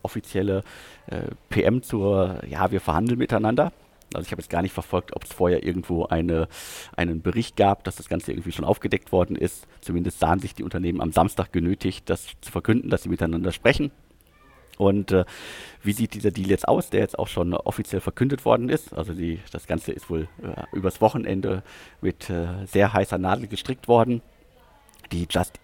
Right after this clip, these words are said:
Eat Aktionäre sollen jetzt, äh, null Komma null neun,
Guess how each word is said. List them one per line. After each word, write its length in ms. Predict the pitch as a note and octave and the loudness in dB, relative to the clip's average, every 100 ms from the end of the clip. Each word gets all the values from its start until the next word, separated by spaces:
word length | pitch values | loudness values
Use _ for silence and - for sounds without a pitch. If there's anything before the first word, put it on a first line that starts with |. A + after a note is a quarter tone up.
| - | -4
Eat 220 | D3+ - | -4 -4
Aktionäre 720 | - B2+ - - A2+ C3 C3+ C#3 - - - - | -6 -8 -6 -2 2 2 2 -2 -6 -20 -20 -14
sollen 340 | - F2+ A#2 | 2 4 4
jetzt, 420 | G#2+ G2 - - | 4 0 -4 -4
äh, 180 | F#2 F2+ - | -2 -2 -2
null 260 | F2+ B2+ | -2 -2
Komma 340 | - C3 B2+ G2+ | -2 -4 -4 -2
null 320 | F2+ A2 C3+ | 2 2 2
neun, 520 | G#2+ F#2+ A#2 D#3 E3+ | 2 0 0 -2 -4